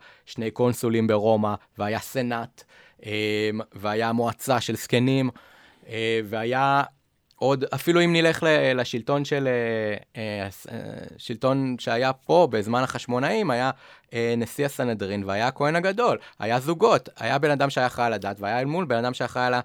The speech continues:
אה, אולי העניינים המדיניים נקרא לזה, אבל הרעיון הוא של ביזור הכוח,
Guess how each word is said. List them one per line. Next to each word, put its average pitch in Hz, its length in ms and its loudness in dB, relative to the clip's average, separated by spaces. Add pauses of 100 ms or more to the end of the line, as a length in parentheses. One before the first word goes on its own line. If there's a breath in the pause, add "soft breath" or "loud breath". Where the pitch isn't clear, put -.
(320 soft breath)
אה, 107 180 -4
אולי 113 240 -2
העניינים 120 360 -4
המדיניים 120 640 0
נקרא 170 240 0
לזה, 104 200 -2
אבל 98 160 -6 (560 loud breath)
הרעיון 113 420 0
הוא 190 80 -4
של 131 140 -4
ביזור 127 340 -2
הכוח, 202 520 0